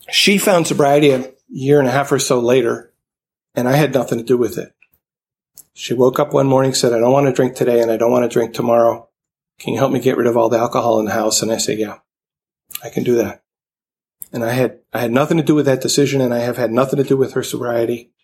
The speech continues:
She works her program. I work my program. Al-Anon gives me the ability to stay out of her business, um, and let her do that. So that's what I found here.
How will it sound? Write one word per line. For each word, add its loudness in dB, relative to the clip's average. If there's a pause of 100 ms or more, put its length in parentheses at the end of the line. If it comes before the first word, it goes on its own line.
(100)
She -2
works 2
her 2
program. 0 (240)
I 2
work -2
my 2
program. 0 (260)
Al-Anon 2
gives 0
me 4
the 2
ability 2
to 2
stay -2
out 2
of 0
her -2
business, -2 (360)
um, -16
and -4
let -2
her -4
do -2
that. -10 (2250)
So 0
that's -2
what 2
I 2
found -4
here. -18